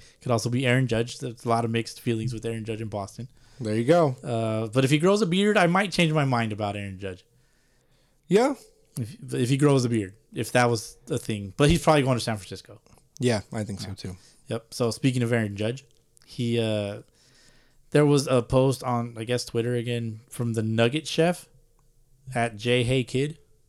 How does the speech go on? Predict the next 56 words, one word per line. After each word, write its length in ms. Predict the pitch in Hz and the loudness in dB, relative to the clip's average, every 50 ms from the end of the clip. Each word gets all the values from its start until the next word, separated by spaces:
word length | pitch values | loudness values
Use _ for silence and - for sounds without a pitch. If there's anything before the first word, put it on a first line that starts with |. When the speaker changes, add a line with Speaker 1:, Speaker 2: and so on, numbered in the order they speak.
| _ _ _ _ _ _ - | _ _ _ _ _ _ -18
Speaker 2:
Mm, 440 | - 123 113 110 110 107 104 101 110 - _ _ | -14 -10 -8 -6 -6 -6 -6 -8 -12 -16 _ _
don't 240 | - 107 104 101 95 | -8 -8 -6 -8 -8
know. 240 | 95 92 92 92 104 104 | -10 -10 -10 -10 -12 -10
Speaker 1:
J 240 | - - 131 127 120 | -6 -4 -2 0 0
Hay 180 | 113 123 123 120 | 0 0 0 -2
Kid. 380 | - - 127 123 123 120 117 | -2 -2 -2 0 0 0 -2
I 80 | 113 120 | -2 -2
wonder 180 | 135 165 185 | -2 0 -2
if 60 | 190 170 | 0 0
that's 180 | 165 123 107 | 0 -2 -2
J 200 | 104 120 117 117 | -2 -2 -2 0
Hay 160 | 110 113 110 | 0 -2 -2
from 300 | 104 - 110 107 104 104 113 | -4 -6 -8 -8 -8 -8 -8
old 240 | 117 110 110 107 104 | -8 -6 -6 -6 -8
Starting 340 | - - 110 104 104 104 104 | -8 -8 -8 -8 -8 -10 -12
Nine. 280 | 104 104 101 101 98 95 _ _ _ _ _ _ _ _ _ _ _ _ _ - | -14 -14 -14 -14 -16 -18 _ _ _ _ _ _ _ _ _ _ _ _ _ -6
Speaker 2:
Maybe. 560 | 127 120 131 170 233 226 165 156 165 185 - _ _ _ - | -2 2 2 2 4 4 2 2 2 0 -2 _ _ _ -12
Speaker 1:
I 40 | - | -6
Speaker 2:
When 140 | 113 120 107 | -4 -4 -2
Speaker 1:
wonder. 60 | 104 | -2
Speaker 2:
started 260 | 104 101 123 120 113 | 0 2 2 2 2
his 140 | 117 113 107 | 0 0 0
own 160 | 113 117 117 | 0 0 0
thing. 240 | 113 127 131 135 131 120 113 117 | -2 -2 -2 -4 -4 -4 -4 0
Speaker 1:
Nugget 280 | 120 120 117 117 131 123 | 2 2 2 0 -2 -4
Chef, 240 | - - 131 131 131 | -2 -2 -2 0 -2
'cause 120 | - 113 110 | -4 -4 -2
he 80 | 117 | 0
was 100 | 113 110 | 0 0
always 220 | 113 110 107 104 101 | -2 -2 -4 -4 -6
like, 160 | 98 95 101 | -8 -8 -8
"Nuggets," 420 | 104 104 101 101 110 120 127 120 | -6 -6 -6 -6 -8 -6 -2 0
you 80 | 117 120 | 0 0
Speaker 2:
Yeah. 80 | 117 | 0
Speaker 1:
know? 100 | 117 117 117 110 - _ _ _ _ _ _ _ _ _ - | 0 -4 -6 -10 -14 _ _ _ _ _ _ _ _ _ -4
Uh, 220 | - 123 120 120 | -2 0 2 2
so 220 | 113 - 135 123 117 | 2 2 2 2 2
<clears throat> 380 | - - 143 120 113 113 98 | 0 -2 -2 -2 -2 -4 -4
he 120 | 98 131 123 | -4 -4 -2
says, 300 | - - 139 131 127 127 | 0 2 2 2 4 2
If 160 | 123 117 151 | 2 2 4
I 160 | 165 214 208 | 4 4 4
hit, 260 | 180 196 208 190 - _ _ - | 4 2 2 0 -2 _ _ -8
if 160 | 139 120 - | -4 0 2
I 100 | 175 175 | 4 4
had 140 | 175 185 160 | 4 4 4
hit 240 | 165 160 143 - | 2 2 0 -2
sixty-two 480 | - - 160 147 - - 135 - - 139 | -4 -4 -4 -4 -4 -6 -6 -2 -2 0
home 160 | 131 131 131 131 | 0 0 0 0
runs 180 | 131 131 127 127 | 0 0 0 -2
and 140 | 113 120 120 | -2 -2 0
won 160 | 123 123 123 | 0 0 0
an 100 | 120 120 | -2 -4
M 140 | 123 123 120 | -4 -4 -4
V 140 | 117 117 110 | -4 -4 -4
P 320 | - - 120 117 110 107 | -4 -2 -2 -2 -2 -4